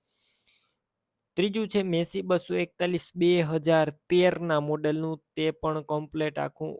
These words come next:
ઓરિજિનલ કંપની કન્ડિશન અને ટોટલ જવાબદારીવાળું ટ્રેક્ટર. કોઈ મિત્રને મેસી દસ પાંત્રીસ લેવું હોય તો દસ પાંત્રીસ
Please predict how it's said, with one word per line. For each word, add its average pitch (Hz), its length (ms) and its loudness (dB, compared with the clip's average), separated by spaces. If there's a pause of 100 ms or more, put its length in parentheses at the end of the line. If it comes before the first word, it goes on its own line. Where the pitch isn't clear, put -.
ઓરિજિનલ 151 520 -4
કંપની 143 500 -6
કન્ડિશન 151 560 -6
અને 147 340 -6
ટોટલ 143 420 -6
જવાબદારીવાળું 139 840 0
ટ્રેક્ટર. 156 400 -2 (1800)
કોઈ 180 140 0
મિત્રને 180 440 0
મેસી 160 360 -2
દસ 156 320 0
પાંત્રીસ 185 420 0
લેવું 185 240 0
હોય 185 120 -2
તો 175 140 -4
દસ 165 300 0
પાંત્રીસ 170 360 -2